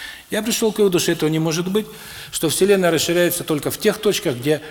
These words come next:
появляется новое пространство, а там, где появляется новое пространство, должно появиться новое время и материя.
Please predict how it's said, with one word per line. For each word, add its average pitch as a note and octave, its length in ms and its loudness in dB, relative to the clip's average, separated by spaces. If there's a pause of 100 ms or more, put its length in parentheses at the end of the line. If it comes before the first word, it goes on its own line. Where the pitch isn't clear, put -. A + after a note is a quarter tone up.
(380)
появляется D3 680 2
новое B2+ 280 2
пространство, F3 720 -2 (360)
а C#3+ 100 -2
там, D3+ 220 4
где C#3 100 0
появляется C#3 540 2
новое C3 200 2
пространство, C#3 540 -2
должно B2+ 240 -2
появиться C3 380 0
новое B2 280 2
время D3 320 0
и C3 40 2
материя. F2 480 -6